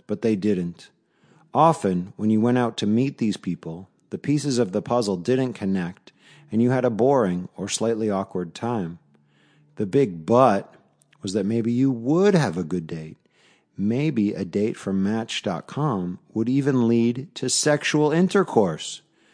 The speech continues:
Sexual intercourse was really a fun thing to have, as we have already covered.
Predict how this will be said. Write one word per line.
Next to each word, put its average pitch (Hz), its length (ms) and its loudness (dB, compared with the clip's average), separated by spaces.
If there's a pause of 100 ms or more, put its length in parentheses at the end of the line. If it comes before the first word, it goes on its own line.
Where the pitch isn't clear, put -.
(300)
Sexual 160 640 0
intercourse 113 720 -2
was 90 200 -10
really 113 400 2
a 85 80 -2
fun 104 320 -2
thing 92 200 -4
to 78 100 -8
have, 87 460 -6 (200)
as 95 120 -12
we 107 80 -2
have 98 120 -2
already 104 320 -2
covered. 87 480 -6